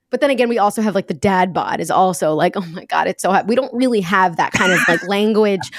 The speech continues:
for women. Like, there's no, like, "Oh, she has cellulite. That's hot." Like, that's not a thing that people are, like, say on, in mainstream, like, on social,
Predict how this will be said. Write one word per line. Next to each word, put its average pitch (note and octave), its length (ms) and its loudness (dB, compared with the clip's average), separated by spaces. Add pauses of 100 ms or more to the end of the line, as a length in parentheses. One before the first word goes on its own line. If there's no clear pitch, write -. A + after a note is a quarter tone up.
(200)
for A3 180 0
women. G3+ 480 0
Like, F#3 240 -2 (180)
there's A#3 200 2
no, A#3+ 140 2
like, G#3 240 -2
"Oh, A3+ 120 4
she A3 200 0
has G3+ 140 0
cellulite. G3 380 2 (100)
That's F#3 280 2
hot." - 140 -2
Like, G3 120 -2
that's A3 160 0
not B3 120 2
a G#3+ 40 0
thing A3+ 360 0
that F#3+ 180 -2
people F#3+ 520 0 (680)
are, A3 400 0
like, G#3 180 -4 (240)
say C#4+ 520 0
on, G3+ 180 -2
in G3+ 160 -2
mainstream, A3 800 0
like, E3 160 -6
on - 140 -8
social, D#3+ 340 -6